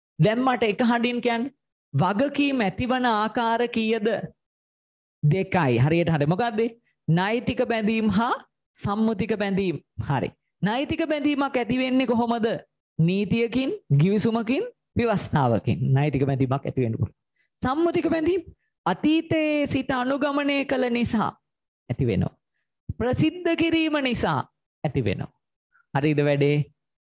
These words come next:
බැඳීමක් ඇතිවන ආකාර දෙක තේරුණාද? ලියාගත්තද? හරිද? ඊට පස්සේ අපිට තියෙන බැඳීම් වර්ග. මේක ලියාගත්තද?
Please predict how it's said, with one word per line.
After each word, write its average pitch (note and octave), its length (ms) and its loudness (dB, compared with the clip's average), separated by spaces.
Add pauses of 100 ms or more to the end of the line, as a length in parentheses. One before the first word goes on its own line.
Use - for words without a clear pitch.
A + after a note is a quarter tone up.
බැඳීමක් G#3+ 960 0
ඇතිවන G3 520 0
ආකාර E3+ 600 0
දෙක D3+ 260 -2
තේරුණාද? C#3 680 0 (380)
ලියාගත්තද? C3+ 720 -2 (640)
හරිද? D#3 240 2 (440)
ඊට D#3 100 2
පස්සේ D#3+ 200 2
අපිට D3 140 0
තියෙන D3+ 240 2
බැඳීම් D3 540 0
වර්ග. C#3+ 360 -2 (1700)
මේක G3 140 -2
ලියාගත්තද? G#3 640 -2